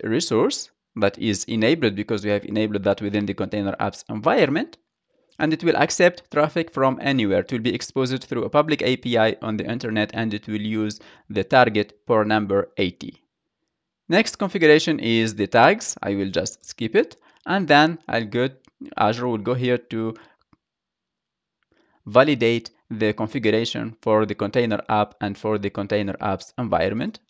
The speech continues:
And then next I go to click, select create. Now Azure will go to create the container apps environment. This means that behind the scenes it will go to create an A K S, uh, cluster.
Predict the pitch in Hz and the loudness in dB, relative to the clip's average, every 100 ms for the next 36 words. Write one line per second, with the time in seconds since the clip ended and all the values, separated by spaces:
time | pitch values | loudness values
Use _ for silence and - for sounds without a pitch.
0 | - 117 104 95 101 - 98 92 101 - | -8 -4 -2 0 -2 -2 -8 -4 -4 -4
1 | 104 101 - _ _ - 104 - - - | -4 -6 -8 _ _ -10 -10 -10 -16 -16
2 | - - 107 95 92 - - 127 90 - | -20 -10 -2 0 -2 -8 -6 -2 -2 -4
3 | - - _ _ _ _ _ _ - - | -16 -20 _ _ _ _ _ _ -20 -14
4 | - 170 233 214 226 190 185 - - 135 | 2 4 6 6 6 4 2 -2 -2 -2
5 | 135 131 185 - 143 147 143 147 151 170 | 2 2 2 0 0 0 2 2 6 6
6 | 156 - 127 127 127 135 113 113 117 - | 4 -2 -6 -4 -2 -2 0 2 0 -2
7 | - 113 98 143 233 - - 165 190 165 | -8 -2 2 2 0 -4 -8 -4 -2 0
8 | 165 170 127 123 - 107 123 175 165 160 | -2 0 0 -2 -2 -4 -2 -4 -4 -4
9 | 156 151 139 139 110 147 160 139 139 127 | -2 -4 -4 -6 -2 -2 -2 -6 -2 0
10 | 123 120 - 123 127 135 135 107 104 - | 2 0 -6 -4 -2 -2 0 0 0 -2
11 | - 104 104 - 104 - - | -6 -2 -2 0 -2 -2 -4